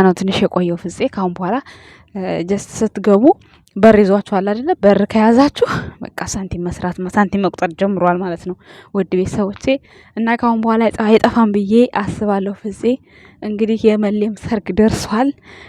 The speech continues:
ቸብ ቸብ ይበሉና እንግዲህ ከዛ በኋላ ሀይሚ እግር ቀ-፣ እግር ቀጠነ ብላለች ብሩኬን። ምክንያቱም <laughs> በመኪና እየዞረ "ዶሮ አንድ ቀን ብቻ ነው የበላሁት የሙሽዬን ዶሮ" አለ። እውነት ነው፣ ቤት እኮ አይቀመጥም ብሩኬ፣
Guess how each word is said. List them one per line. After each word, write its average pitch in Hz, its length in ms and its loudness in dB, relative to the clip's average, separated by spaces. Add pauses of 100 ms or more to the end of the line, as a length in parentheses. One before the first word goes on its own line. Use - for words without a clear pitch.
(120)
ቸብ 285 280 6
ቸብ - 240 4
ይበሉና 269 460 10
እንግዲህ 285 300 8 (880)
ከዛ 233 360 2
በኋላ 233 300 4 (460)
ሀይሚ 254 320 6
እግር 226 280 4
ቀ-፣ - 180 -2
እግር 226 320 4
ቀጠነ 214 400 -4
ብላለች 185 420 -4 (480)
ብሩኬን። 196 440 -8 (480)
ምክንያቱም 220 500 0
<laughs> 269 440 2
በመኪና 240 440 -2
እየዞረ 214 420 2 (480)
"ዶሮ 226 200 4
አንድ 233 180 2
ቀን 214 180 0
ብቻ 214 200 -4
ነው 208 140 -4
የበላሁት 196 340 -4
የሙሽዬን 202 480 2
ዶሮ" 190 180 0
አለ። 247 160 4 (460)
እውነት 285 260 6
ነው፣ 247 100 -2
ቤት 277 160 6
እኮ - 120 -2
አይቀመጥም 196 500 0
ብሩኬ፣ 208 260 -6